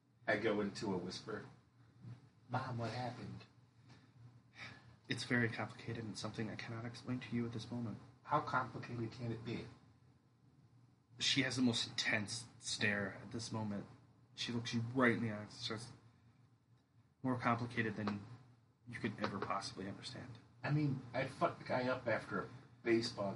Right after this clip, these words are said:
Speaker 1: game.
Speaker 2: She has no notice, no, no knowledge of that, by the way. Like, that's something you kept to yourself.
Speaker 1: I mean, I'm telling her right now.
Speaker 2: Right now, okay.
Speaker 1: I mean, I fucked the guy up after a softball game, so.
Speaker 2: Uh, she has an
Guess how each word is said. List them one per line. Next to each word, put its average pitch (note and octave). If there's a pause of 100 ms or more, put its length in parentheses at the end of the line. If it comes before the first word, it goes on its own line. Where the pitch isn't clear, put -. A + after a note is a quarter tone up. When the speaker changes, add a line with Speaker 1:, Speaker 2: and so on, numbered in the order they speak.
Speaker 1:
game. -
Speaker 2:
She -
has D#3
no D3
notice, A#2
no, A#2
no B2
knowledge G2
of -
that, -
by -
the -
way. - (720)
Like, A#2+
that's C#3+
something C#3+
you C#3
kept C#3
to B2
yourself. G#2 (240)
Speaker 1:
I C3+
mean, C#3
I'm A#2
telling G#2
her G2
right -
now. - (100)
Speaker 2:
Right B2+
now, A2+
okay. - (440)
Speaker 1:
I B2+
mean, D3
I A#2
fucked C#3+
the -
guy A2
up A#2
after -
a F#2
softball -
game, -
so. - (1160)
Speaker 2:
Uh, A#2+ (100)
she - (100)
has B2
an -